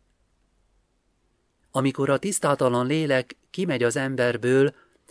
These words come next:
vizetlen helyeken bolyong és nyugalmat keres. Mivel nem talál, azt mondja:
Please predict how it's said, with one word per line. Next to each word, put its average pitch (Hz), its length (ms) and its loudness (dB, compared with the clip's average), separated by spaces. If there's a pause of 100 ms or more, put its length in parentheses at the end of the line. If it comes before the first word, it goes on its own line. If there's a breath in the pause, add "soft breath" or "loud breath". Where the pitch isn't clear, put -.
(120)
vizetlen 170 600 0
helyeken 151 560 0
bolyong 147 460 4
és 151 180 0
nyugalmat 120 640 0
keres. 110 560 -6 (920 soft breath)
Mivel 120 300 -2
nem 123 220 0
talál, 135 640 0
azt - 240 -6
mondja: 131 460 -2